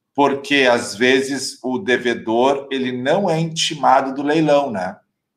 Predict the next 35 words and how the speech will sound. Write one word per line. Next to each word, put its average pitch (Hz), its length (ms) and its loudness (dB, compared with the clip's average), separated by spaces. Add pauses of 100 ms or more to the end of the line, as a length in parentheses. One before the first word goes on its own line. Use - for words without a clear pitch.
(220)
E 98 140 -14
a-, 101 160 0
eu 98 140 -6
já 117 200 6
vi, 113 200 -4
ele 95 120 -6
não 104 200 0
é 98 100 0
intimado, 127 640 2
então 139 200 -2
ele 120 120 -4
não, 139 260 0
não 123 260 2
consegue 123 520 -2
saber 110 400 0
que - 160 -10
houve 104 200 -4
o 110 40 -4
leilão, 131 460 4
o - 60 -6
banco 127 320 0
vai 117 180 4
lá 113 180 6
e 131 60 -2
faz, 139 520 4
um 127 80 -4
outro 127 240 2
adquire, 143 380 -8
daí 127 320 4
o 135 80 -2
judiciário 120 560 -4
vem 120 140 -6
e 127 40 -10
diz, 143 240 -16
"Não, 143 180 4